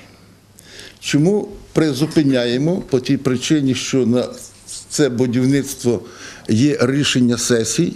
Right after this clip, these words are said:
і одноосібно я заборонити не можу, оскільки власники...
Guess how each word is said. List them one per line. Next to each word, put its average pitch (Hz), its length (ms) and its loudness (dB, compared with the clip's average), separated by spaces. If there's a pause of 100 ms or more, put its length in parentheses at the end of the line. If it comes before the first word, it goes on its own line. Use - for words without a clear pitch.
і 131 100 2
одноосібно 123 800 0
я 123 220 2
заборонити 117 680 0
не 110 140 0
можу, 170 360 0
оскільки 127 460 -2
власники... 113 680 -2